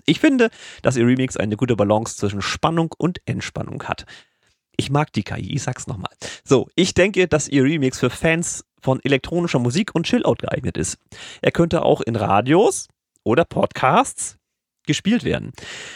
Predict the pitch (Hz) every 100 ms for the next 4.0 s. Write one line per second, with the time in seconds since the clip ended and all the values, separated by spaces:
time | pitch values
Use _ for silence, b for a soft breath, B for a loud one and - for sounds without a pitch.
0 | B B 147 202 - 147 160 135 139 151
1 | 175 180 - - 151 - 135 135 - -
2 | 143 139 135 127 120 - - 139 131 123
3 | 107 117 - 127 - 107 101 - - -